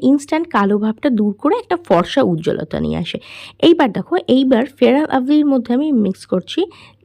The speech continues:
লেবুর রস। লেবুর রসে প্রচুর পরিমাণে ভিটামিন সি থাকে, যেটা আমাদের স্কিনের থেকে দাগ ছোপ দূর করে, কালো ভাব দূর করে, ট্যানকেও রিমুভ করতে সাহায্য করে। আমি এখানে,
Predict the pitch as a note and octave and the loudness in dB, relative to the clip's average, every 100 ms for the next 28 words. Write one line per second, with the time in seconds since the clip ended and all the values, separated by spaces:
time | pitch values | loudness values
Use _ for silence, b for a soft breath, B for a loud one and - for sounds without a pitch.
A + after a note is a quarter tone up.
0 | - A#3+ B3 F#3 E3+ E3+ - F3+ - b | 2 4 6 4 -2 -6 -10 -14 -18 b
1 | b - A#3 B3+ E4 F#4+ F4+ F#4+ F#4 C4 | b 0 2 4 4 4 0 -2 -2 -2
2 | C4 D#4+ E4 D#4+ E4+ F4+ C4+ B3+ C4+ C#4+ | 0 0 2 0 0 0 0 0 0 0
3 | - C#4+ - A#3+ C4+ D#4 B3+ A#3 A3+ C4 | -6 -14 -8 -4 -2 -2 0 2 2 0
4 | C#4 - D4 E4+ E4+ C4+ E3 - - - | -2 0 0 0 0 0 0 -4 -8 -4
5 | B3+ A#3+ D4 C#4 D4+ F#4+ - F#3 F#3 G#3 | -2 2 2 2 -2 -2 -2 0 2 0
6 | G#3+ G3+ A3 A3+ D#4+ G#4+ - F#3+ G3 D4+ | 0 0 0 0 -2 -2 -2 0 0 -2
7 | D#4+ A3 F3+ E3+ - E3 G#4+ C5 - F#3+ | -2 0 -2 -4 -8 -8 -8 -8 -4 -6
8 | F#3+ G3+ - - - B B B B - | -4 -10 -8 -8 -8 B B B B -2
9 | B3 G4 F4+ A3+ G3 A3+ | 2 2 2 0 -2 -2